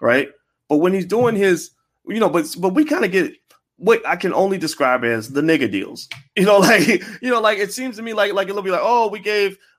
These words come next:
two hundred thousand dollars to an H B C U." And I, I respect that. There's nothing, I'm not hating on that at all. What I'm saying is, "Oh, we built one school,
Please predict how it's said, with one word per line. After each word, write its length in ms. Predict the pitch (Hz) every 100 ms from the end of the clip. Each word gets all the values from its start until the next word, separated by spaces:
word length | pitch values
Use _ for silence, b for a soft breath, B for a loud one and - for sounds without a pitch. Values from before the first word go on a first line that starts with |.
| _ -
two 240 | - 285
hundred 320 | 240 233 208 -
thousand 400 | 170 190 180 180
dollars 400 | 170 180 170 160
to 140 | 160
an 60 | 147
H 240 | 170 -
B 120 | 151
C 200 | 151 151
U." 340 | 143 165 147 139 B -
And 120 | 254
I, 160 | 285
I 180 | 233 233
respect 500 | 254 247 - 233 220
that. 260 | - 104 151
There's 180 | 175 190
nothing, 320 | 208 202 156
I'm 120 | 190
not 260 | 202 190 _ - -
hating 320 | 165 - 175
on 140 | 156
that 180 | 139 131
at 160 | 131 120
all. 260 | 143 - -
What 140 | 151
I'm 120 | 160
saying 420 | 151 175 156 175
is, 240 | 127 123 - b b
"Oh, 120 | 165
we 100 | 240
built 260 | 185 214 123
one 220 | 214 262
school, 500 | - 247 175 104